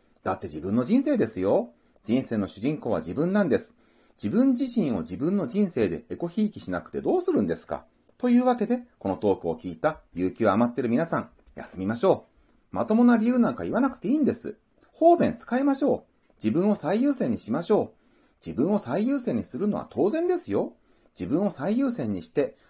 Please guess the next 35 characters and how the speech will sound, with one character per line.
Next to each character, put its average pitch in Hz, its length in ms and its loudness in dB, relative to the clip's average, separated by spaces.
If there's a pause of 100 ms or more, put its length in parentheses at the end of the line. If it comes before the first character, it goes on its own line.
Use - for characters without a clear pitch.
あ 113 80 -4
な 214 140 0
た 240 120 -2
が 92 300 -6
元 240 240 2
気 117 120 -8
で - 200 -6 (100)
明 190 240 -2
る 208 80 0
く 190 220 -2 (120)
楽 233 220 0
し 302 80 -6
そ 370 140 0
う - 20 4
に 233 80 4
し - 60 -4
て 131 100 0
い 117 80 0
た 90 80 -2
ら、 80 160 -2 (160)
家 214 160 -4
族 240 220 -2
だ 110 80 0
っ 95 100 -8
て - 240 -6
親 240 200 -2
し 247 120 -2
い - 60 -2
友 104 180 -4
達 156 180 -4
だ 160 100 0
っ - 60 -10
て - 120 -6
き - 160 -20
っ - 20 -20